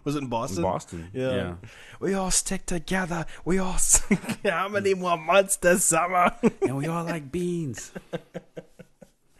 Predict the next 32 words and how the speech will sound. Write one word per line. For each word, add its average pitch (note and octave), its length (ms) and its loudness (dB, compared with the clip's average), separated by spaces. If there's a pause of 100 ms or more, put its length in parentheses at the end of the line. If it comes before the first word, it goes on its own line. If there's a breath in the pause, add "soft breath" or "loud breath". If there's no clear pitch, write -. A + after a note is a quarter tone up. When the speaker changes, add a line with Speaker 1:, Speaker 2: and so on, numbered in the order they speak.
(480 loud breath)
Speaker 1:
Oh, F#3+ 420 -6
man, G#2 500 -8
dude. G2 360 -8
That's F#2 200 -10
funny. F2+ 400 -6 (760 loud breath)
Yeah. F#2 460 -6
That G3 120 8
was A3+ 140 6
actually, G#3 300 0
you F3+ 40 0
know A3+ 120 2
what, A3 100 2
bro? G#3+ 140 4
That's G#3 200 0
actually A3+ 260 0
one C3+ 140 2
of A#2+ 80 0
his A#2 200 0
more, G#2+ 320 2
like, F#2+ 400 -2 (420)
underrated G2+ 840 -2 (360)
stand-ups, - 640 2
man. F#2+ 120 2
That C3+ 100 -2
was G#3 120 -2
a G2 60 -4
really D#2+ 320 -10
good E2 220 -8
one. G2 240 -8 (760 soft breath)
You F#3 100 -4
know? G2+ 120 0
Speaker 2:
Uh, - 120 -6